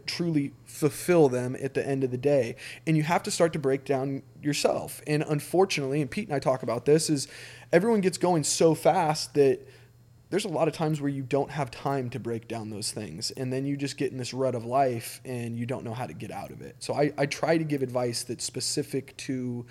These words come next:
the situation. I've been in those ruts, even though, you know, thank God I found financial success. I've had my, my very difficult, you know, pits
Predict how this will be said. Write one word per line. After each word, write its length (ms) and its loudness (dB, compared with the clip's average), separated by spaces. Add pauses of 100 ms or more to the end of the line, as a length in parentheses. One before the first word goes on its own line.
(240)
the 100 0
situation. 720 0
I've 220 0
been 140 6
in 120 6
those 220 -2
ruts, 420 -4
even 220 -2
though, 320 2 (240)
you 60 -4
know, 60 -2
thank 280 -2
God 200 4
I 80 4
found 320 -2
financial 440 -4
success. 580 4 (320)
I've 140 0
had 280 4
my, 440 -2
my 180 -2
very 360 0
difficult, 680 -2 (140)
you 100 -6
know, 240 -6 (300)
pits 500 0